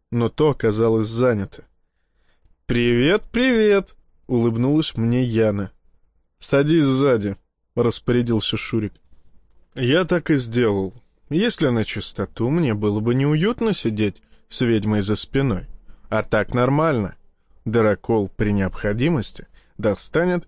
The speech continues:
и через спинку сиденья». Яна развернулась и слегка подалась вперед, явно намеренно.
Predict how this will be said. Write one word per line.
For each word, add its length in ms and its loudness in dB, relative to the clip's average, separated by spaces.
и 160 0
через 340 -2
спинку 520 -2
сиденья». 640 -2
Яна 420 2
развернулась 800 0
и 80 -10
слегка 440 -2
подалась 640 -2
вперед, 460 0
явно 480 0
намеренно. 640 0